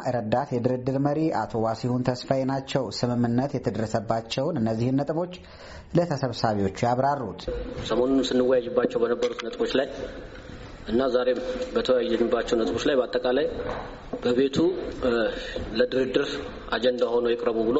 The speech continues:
Speaker 2: ቤቱ በአጠቃላይ የተስማማባቸውን አጀንዳዎች ነው አሁን የምገልጸው። ከዛ በኋላ ቅደም ተከተሎቹ እንዴት ይሁኑ የሚለውን በቀጣይ የምናያቸው ይሆናል።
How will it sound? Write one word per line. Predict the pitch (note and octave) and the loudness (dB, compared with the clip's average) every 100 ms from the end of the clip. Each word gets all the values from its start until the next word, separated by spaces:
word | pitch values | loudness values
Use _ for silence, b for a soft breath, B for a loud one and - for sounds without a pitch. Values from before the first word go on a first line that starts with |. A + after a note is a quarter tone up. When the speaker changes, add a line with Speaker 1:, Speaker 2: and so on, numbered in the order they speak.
| D#3 | 2
Speaker 2:
ቤቱ | A#2+ A2+ | 2 4
በአጠቃላይ | A#2+ - B2 A#2 | 2 2 0 0
የተስማማባቸውን | - - A#2 A#2 - A2 - A#2+ - - - - | 0 0 2 2 2 0 2 0 0 -6 -8 -6
አጀንዳዎች | G#2 A2+ A2+ B2 - | 0 2 2 2 0
ነው | G2+ - - G2 | -6 -6 -6 -2
አሁን | G#2 A#2 F#2+ F#2 - | 0 0 0 -6 -8
የምገልጸው። | - G#2 A2+ A2+ D3+ E3 B B B B - | -2 2 2 2 -2 -2 B B B B -4
ከዛ | A#2 A2+ A#2 | 0 2 2
በኋላ | B2 B2+ D#3+ - - B B B | 2 2 0 -2 -10 B B B
ቅደም | - B2+ F3 | 0 0 0
ተከተሎቹ | B2+ B2+ B2 A#2+ C#3+ | 0 2 2 2 2
እንዴት | B2+ A#2+ | 2 2
ይሁኑ | A#2+ A#2 | 2 2
የሚለውን | A#2 A2 A2+ B2+ E3+ - - - G#2 | 4 2 4 4 2 -2 -6 -2 0
በቀጣይ | G#2+ - - A#2 | 2 2 2 0
የምናያቸው | A2 G#2+ G#2 G2 A#2 | 2 2 2 2 2
ይሆናል። | G2 - | 2 0